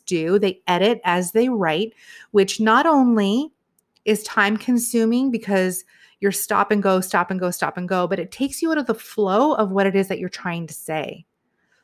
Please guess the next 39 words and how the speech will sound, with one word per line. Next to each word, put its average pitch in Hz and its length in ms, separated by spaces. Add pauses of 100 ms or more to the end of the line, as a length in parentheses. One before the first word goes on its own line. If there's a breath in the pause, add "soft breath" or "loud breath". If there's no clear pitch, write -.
(120)
So 233 120
then 247 200
you 320 160
lose 208 560
the 190 120
flow 196 500
and 180 160
the 180 80
momentum 175 880
of, 175 420
you 196 100
know, 175 120
that 165 220 (320 soft breath)
flow 233 360
of 214 160
consciousness 208 920
of 185 320
what 196 180
you're 208 140
trying 180 320
to 175 80
say, 269 360
that 170 180
idea 214 400
and 196 140
that 156 200
thought, 254 280
you're 190 200
rolling 233 440
with 185 220
it, 165 140
but 175 180
you're 185 80
constantly 202 600
stopping 170 480
and 170 100
breaking 160 380
that - 180
flow. 156 480